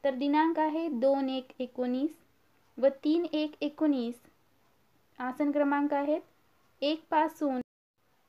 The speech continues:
एक लाख नव्याण्णव हजार एकशे त्रेचाळीस पर्यंत. तर याप्रमाणे आपण या ठिकाणी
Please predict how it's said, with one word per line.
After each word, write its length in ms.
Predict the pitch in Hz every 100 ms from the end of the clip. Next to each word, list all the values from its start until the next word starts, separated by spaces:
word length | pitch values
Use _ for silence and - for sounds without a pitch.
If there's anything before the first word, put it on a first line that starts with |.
| _ -
एक 240 | 294 311
लाख 280 | 294 254 226 - - _ -
नव्याण्णव 560 | 269 269 285 294 311
हजार 420 | 320 262 226 220 220 -
एकशे 460 | 269 - 262 247 269 -
त्रेचाळीस 540 | 285 269 240 220 226
पर्यंत. 520 | - 214 214 208 208 196 - _ _ _
तर 40 | 262
याप्रमाणे 760 | 294 311 311 294 294 294 302 302
आपण 440 | 262 262 226 214
या 180 | 233 247
ठिकाणी 580 | 254 262 262 247 220